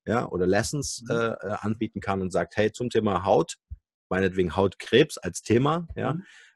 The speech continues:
Speaker 1: äh, biete ich hier, äh, drei Lektionen an, wie kann ich mich schützen, äh, wie kann ich mehr darüber erfahren,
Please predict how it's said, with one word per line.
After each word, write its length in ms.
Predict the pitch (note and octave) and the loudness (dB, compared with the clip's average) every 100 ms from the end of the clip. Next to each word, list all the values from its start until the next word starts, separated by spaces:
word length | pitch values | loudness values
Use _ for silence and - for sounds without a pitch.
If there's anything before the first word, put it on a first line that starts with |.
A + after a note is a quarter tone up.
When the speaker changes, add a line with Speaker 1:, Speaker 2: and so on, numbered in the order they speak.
| _ _ _ | _ _ _
Speaker 1:
äh, 140 | A2 A2 | 0 2
biete 300 | A#2 A2+ A2+ | 2 0 -4
ich 80 | - | 2
hier, 420 | A2 A2 G#2+ - | 6 8 6 4
äh, 220 | F#2+ G2 | 0 0
drei 360 | F2+ E2+ E2 G#2 | 0 0 2 4
Lektionen 540 | A2 - - A#2+ C3+ C#3 | 2 0 0 2 2 0
an, 240 | G#2+ G#2+ | -2 -2
wie 80 | G2+ | -2
kann 180 | - G2 | -2 -4
ich 140 | - | -4
mich 140 | F#2+ | -6
schützen, 580 | - D3 - B2 A2+ A2 | 0 -2 -2 -4 -2 -2
äh, 300 | - G2 F#2 | -2 -2 -2
wie 100 | G2 | -2
kann 140 | - G2 | -2 -2
ich 100 | G2 | 2
mehr 160 | G2 | 2
darüber 300 | G2+ F#2+ F#2 | 2 2 0
erfahren, 560 | - F2+ - G2+ A2+ | 0 -2 0 0 0